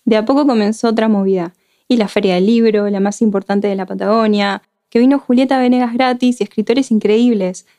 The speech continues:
La Feria del Libro Punk, las colectividades. Nunca me copó mucho, pero fui y quedé alucinada.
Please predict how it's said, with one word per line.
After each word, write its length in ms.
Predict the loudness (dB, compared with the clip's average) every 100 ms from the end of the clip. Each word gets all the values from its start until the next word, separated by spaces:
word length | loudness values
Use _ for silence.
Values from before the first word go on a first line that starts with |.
| _
La 140 | -4
Feria 260 | -2 0 0
del 100 | 2
Libro 280 | 2 0 -2
Punk, 340 | -2 0 -2 -4
las 140 | -6 -4
colectividades. 800 | -2 -4 -2 0 0 0 -2 -6 _ _ -2
Nunca 340 | 2 2 2
me 180 | 0 -2
copó 320 | -4 -2 2
mucho, 560 | 2 2 0 -2 -2 -2
pero 440 | -2 0 0 -2 -8 _ _
fui 560 | -4 0 2 2 2
y 100 | -2
quedé 160 | -2 0
alucinada. 760 | 0 0 0 0 0 -2 -4